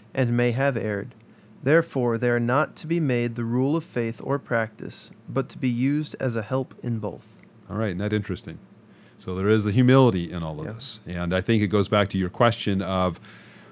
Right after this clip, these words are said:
Speaker 2: well, why do we even need this? We got the Word of God as in, as, as elders, you know, within a particular church. Well, you know, like I said,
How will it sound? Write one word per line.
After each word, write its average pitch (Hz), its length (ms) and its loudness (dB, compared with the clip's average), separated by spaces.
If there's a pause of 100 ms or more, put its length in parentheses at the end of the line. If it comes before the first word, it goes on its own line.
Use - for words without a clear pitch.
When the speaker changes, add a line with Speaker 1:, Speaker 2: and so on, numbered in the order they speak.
(140)
Speaker 2:
well, 101 220 2
why 113 220 6
do 113 120 2
we 120 140 4
even 107 220 2
need 185 200 4
this? - 200 -4
We 95 80 0
got 98 180 0
the 101 60 -2
Word 95 200 0
of 85 100 -2
God 107 300 4
as 90 160 0
in, 95 200 -4
as, 87 260 -4
as 85 440 -4
elders, 101 460 2
you 95 80 0
know, 98 140 4
within 101 260 0
a 90 40 -2
particular 104 440 -4
church. - 380 -2
Well, 120 220 0 (760)
you 98 80 -6
know, 110 160 4
like 98 280 -2
I 92 40 0
said, 131 340 2